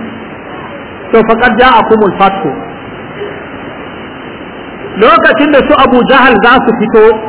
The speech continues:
su zo, su zo, su zo yakin Badar din nan, babu shakka Allah su ba, su, su Abu Jahal sun yi ta roƙon Allah, Allah ba su nasara akan musulmai. Har ma suka rike Ka'aba,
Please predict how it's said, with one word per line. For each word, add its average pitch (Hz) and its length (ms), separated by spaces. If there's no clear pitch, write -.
su - 140
zo, 214 200
su 262 160
zo, 208 180
su 202 180
zo 202 160
yakin 247 460
Badar 214 380
din 190 200
nan, 151 180
babu 240 340
shakka 254 420
Allah 233 280
su 233 140
ba, 196 160
su, 240 160
su 247 180
Abu 202 280
Jahal 247 400
sun 254 160
yi 262 200
ta 254 160
roƙon 208 460
Allah, 202 300
Allah 220 260
ba 208 160
su 226 160
nasara 208 340
akan 180 260
musulmai. 151 480
Har 247 200
ma 269 120
suka 262 300
rike 240 240
Ka'aba, 240 420